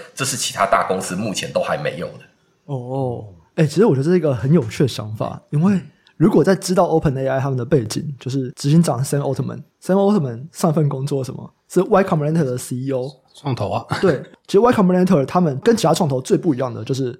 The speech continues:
Speaker 2: talk to users。
Speaker 1: 哦。
Speaker 2: 对，他们是叫他们的公司每个礼拜都要去跟每一个使用者，就尽可能跟使用者多的访谈。你一定要了解使用者到底在用你的产品做什么，他们喜欢什么，他们是怎么用。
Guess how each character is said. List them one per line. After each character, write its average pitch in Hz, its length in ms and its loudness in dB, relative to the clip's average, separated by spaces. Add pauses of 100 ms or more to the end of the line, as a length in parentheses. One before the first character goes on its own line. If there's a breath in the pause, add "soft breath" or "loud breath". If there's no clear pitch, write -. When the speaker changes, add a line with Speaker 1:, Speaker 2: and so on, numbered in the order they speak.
(180)
Speaker 2:
talk 147 200 0
to 123 140 -8
users。 117 460 -6 (180)
Speaker 1:
哦。 80 640 -2
Speaker 2:
对， 123 140 -4
他 202 140 0
们 165 280 2 (260)
是 196 220 -2
叫 185 180 4
他 180 140 2
们 165 100 2
的 139 140 -2
公 147 280 -4
司 135 300 -8
每 143 200 0
个 131 100 -4
礼 120 140 -6
拜 156 180 2
都 139 120 -4
要 147 60 2
去 143 140 -4
跟 139 260 -4
每 135 180 -6
一 117 100 -12
个 139 120 -2
使 - 140 -6
用 127 160 -8
者， 117 200 -12
就 147 120 -6
尽 160 160 0
可 131 80 -2
能 113 120 -6
跟 147 120 -2
使 143 120 -4
用 127 80 -4
者 120 120 -8
多 151 240 0
的 143 100 0
访 127 200 -6
谈。 - 200 -12 (300 soft breath)
你 147 100 -4
一 139 160 -4
定 214 160 2
要 220 60 6
了 135 180 2
解 127 200 -6
使 - 220 -10
用 143 200 0
者 117 180 -6 (100)
到 160 180 2
底 120 140 -8
在 135 220 -4 (120)
用 165 200 2
你 110 60 -6
的 110 80 -4
产 123 200 -6
品 117 160 -4
做 131 200 0
什 - 120 -8
么， - 180 -12
他 156 100 -4
们 147 100 -2
喜 - 200 -8
欢 131 180 -4
什 - 160 -6
么， - 220 -12
他 147 100 -6
们 123 100 -4
是 135 80 0
怎 117 140 -8
么 113 100 -10
用。 120 180 -8